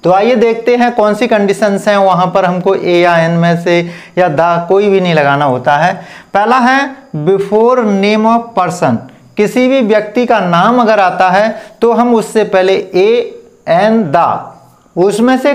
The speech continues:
कोई सा भी article नहीं लगाते हैं। जैसे the मनोज is going to आगरा, तो ये गलत हो गया। ए मनोज is going to आगरा, तो भी गलत हो गया। इसका मतलब हम मनोज से पहले article नहीं लगा सकते हैं।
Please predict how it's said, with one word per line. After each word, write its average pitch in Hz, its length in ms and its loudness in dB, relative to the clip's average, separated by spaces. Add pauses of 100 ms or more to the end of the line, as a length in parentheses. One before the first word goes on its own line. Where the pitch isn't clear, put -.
कोई 214 240 0
सा 226 200 0
भी 202 120 0
article 170 500 0
नहीं 156 180 -2
लगाते 139 360 0
हैं। 147 180 -4
जैसे 185 400 0 (420)
the 208 220 2
मनोज 202 520 2
is 220 260 2
going 214 360 2
to 208 120 4
आगरा, 196 380 2
तो 202 160 -2
ये 185 140 2
गलत 180 320 0
हो 170 80 0
गया। 170 320 0 (200)
ए 208 200 2
मनोज 220 440 2
is 226 240 0
going 214 400 2
to 220 120 2
आगरा, 202 300 2
तो 185 220 0
भी 190 100 2
गलत 190 280 0
हो 175 100 -2
गया। 185 280 0 (260)
इसका 202 380 0 (100)
मतलब 214 600 -2
हम 214 300 0
मनोज 214 260 2
से 214 220 -2
पहले 170 460 0 (260)
article 175 540 -2
नहीं 175 200 0
लगा 151 240 2
सकते 143 400 -6
हैं। 165 280 -4